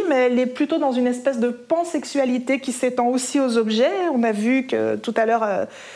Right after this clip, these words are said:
qu'elle avait de la, la sensualité, euh, avec les chatons, de, les, les, les bourgeons. Pour revenir à sa grand-mère, qui est quand même un personnage qui est très intrigant, hein, cette Fidéline,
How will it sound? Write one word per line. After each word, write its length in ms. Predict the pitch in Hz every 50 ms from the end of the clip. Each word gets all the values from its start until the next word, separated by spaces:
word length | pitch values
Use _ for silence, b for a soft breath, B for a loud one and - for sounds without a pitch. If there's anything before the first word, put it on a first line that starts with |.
| B B B -
qu'elle 240 | 240 220 214 214
avait 220 | 214 214 202 226 240
de 160 | 214 214 214
la, 180 | 208 202 202 214 220 226 226
la 120 | 226 226 214
sensualité, 680 | 220 247 240 - - 240 220 233 226 233 - 254 247 226
euh, 180 | 208 196 202 202 202 - - - - - -
avec 260 | - 220 208 214 208
les 80 | 220 226
chatons, 500 | 214 - - 233 214 220 - - 240 233
de, 360 | 220 208 196 196 202 208 208 220
les, 140 | 202 208 202
les, 180 | 202 208 208
les 140 | 202 208 214
bourgeons. 420 | 196 202 240 220 254 233 277 320 - - - - - _ _ _ _ - -
Pour 140 | - 262 233
revenir 260 | 277 277 277 294 277
à 60 | 277 262
sa 160 | 262 277 262
grand-mère, 400 | 240 240 262 262 262 269 294 294
qui 80 | -
est 40 | 269
quand 120 | 247 254 233
même 240 | 233 240 233 226
un 100 | 226 220
personnage 600 | 220 220 240 233 - - 254 240 240 247 254 254
qui 100 | - -
est 120 | 226 220 226
très 300 | - - 302 285 254 247
intrigant, 640 | 240 233 233 - - 233 208 233 269 294 330 339 277
hein, 100 | 226 214
cette 220 | 220 - 220 220
Fidéline, 640 | - - 233 214 226 220 214 262 339 302 233 202